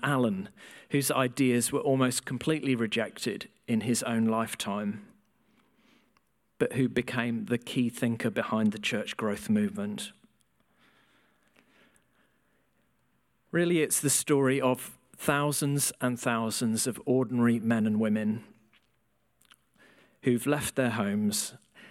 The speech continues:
and laid down their lives for the sake of the gospel. People who understand that death is at work in us,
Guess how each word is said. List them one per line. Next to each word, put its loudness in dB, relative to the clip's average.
and 0
laid 0
down 2
their 4
lives -2
for -8
the -4
sake -4
of -6
the -2
gospel. -6
People -2
who 2
understand 2
that -6
death -2
is 0
at -2
work -2
in 0
us, -8